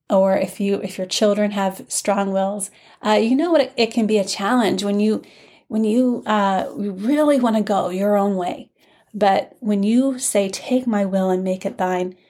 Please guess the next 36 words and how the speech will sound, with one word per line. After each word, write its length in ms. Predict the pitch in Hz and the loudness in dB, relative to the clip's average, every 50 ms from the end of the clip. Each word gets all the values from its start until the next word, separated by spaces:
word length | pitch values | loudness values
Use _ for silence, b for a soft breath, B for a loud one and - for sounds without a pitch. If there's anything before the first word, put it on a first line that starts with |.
| b b b b _ | b b b b _
that 260 | 202 202 202 190 - | 0 0 0 0 -2
is 140 | 202 202 202 | -2 -2 -2
a 80 | 180 | 0
sign 480 | 185 - - - 196 196 196 202 202 196 | 0 0 0 2 2 2 2 2 2 0
that 120 | - - | -2 -2
you 140 | 208 196 190 | -4 -2 -2
are 100 | 180 175 | -4 -6
truly 680 | 170 - - - 226 214 214 208 208 214 214 208 214 b b b b b b b _ | -8 -10 -10 -4 -2 0 0 2 2 0 0 -2 -4 b b b b b b b _
consecrated. 920 | - - 196 185 185 - - 233 190 185 - 202 208 214 - 220 196 - _ _ _ _ _ _ _ _ _ _ _ _ _ _ _ _ _ _ _ _ _ _ _ _ _ _ _ _ _ - | -8 -6 -6 -6 -4 -6 -8 -8 -8 -8 -8 -10 -8 -6 -6 -6 -8 -10 _ _ _ _ _ _ _ _ _ _ _ _ _ _ _ _ _ _ _ _ _ _ _ _ _ _ _ _ _ -4
And 140 | - 240 220 | -2 0 2
then 120 | 220 214 208 | 2 4 4
our 120 | 208 214 | 2 2
final 520 | 214 - - 214 202 208 208 208 202 196 | 0 0 0 2 2 4 2 2 2 0
word 500 | 190 196 196 190 185 190 190 190 190 - - | -2 -4 -4 -2 -2 -2 -2 -4 -6 -6 -2
is 260 | - 233 233 214 214 | 0 0 0 0 0
the 120 | - 247 240 | 0 0 0
word 320 | 220 214 220 226 226 202 | 2 2 0 0 0 0
devoted. 760 | - 220 208 190 - 196 190 196 196 196 - - - - 220 b b b b b b b b b b b _ _ _ | -2 -2 -2 -2 -4 -4 -4 -4 -4 -6 -6 -8 -8 -10 -12 b b b b b b b b b b b _ _ _
When 160 | _ 208 220 220 | _ 0 2 2
our 140 | 214 214 | 2 2
life 340 | 202 208 202 202 214 220 220 | 2 2 2 2 2 0 -2
is 120 | 208 196 - | -4 -6 -6
consecrated 840 | - - 214 208 208 202 202 226 208 - - 214 208 202 208 196 | -8 -2 0 0 0 0 -2 -4 -8 -2 0 0 2 4 2 2
to 100 | 196 220 | 0 -2
the 120 | 202 202 196 | 0 0 0
Lord, 560 | 190 202 196 196 202 214 233 254 240 233 - | 0 0 0 0 2 2 2 2 0 0 -4
it 160 | - 233 254 254 | -2 -2 0 0
is 220 | 277 269 254 - | 2 0 -2 -2
devoted. 640 | - - 240 220 202 190 196 196 202 208 202 190 185 | -2 0 0 0 0 0 2 2 2 2 2 2 0
And 140 | 180 202 202 | 0 0 0
we 140 | 202 202 | -2 -2
see 240 | 202 - - - 208 | -2 -4 -2 -2 0
that 220 | 202 202 202 196 - | 0 0 -2 0 -2
in 120 | 220 208 | -6 -6
stanza 480 | - - - 185 185 190 190 196 214 226 | -6 -4 -2 -2 0 0 0 -2 -2 -2
six 500 | - - - 175 175 175 - - - | -2 0 0 0 -2 -2 -6 -8 -10